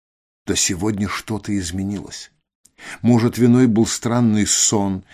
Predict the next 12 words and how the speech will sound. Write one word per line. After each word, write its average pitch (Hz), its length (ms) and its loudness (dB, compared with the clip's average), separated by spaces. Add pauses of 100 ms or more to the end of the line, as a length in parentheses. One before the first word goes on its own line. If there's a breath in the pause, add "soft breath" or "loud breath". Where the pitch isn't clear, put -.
(200 loud breath)
или 120 200 4
бокал 113 440 0
бодрящего 110 680 0
напитка, 98 720 -4 (240 loud breath)
или 127 240 6
этот 120 360 0
ненужный, 120 840 6 (160 loud breath)
но 117 140 0
всё-таки 110 400 -2
приятный 107 760 -2
эскорт - 600 -4
сзади. 104 760 -6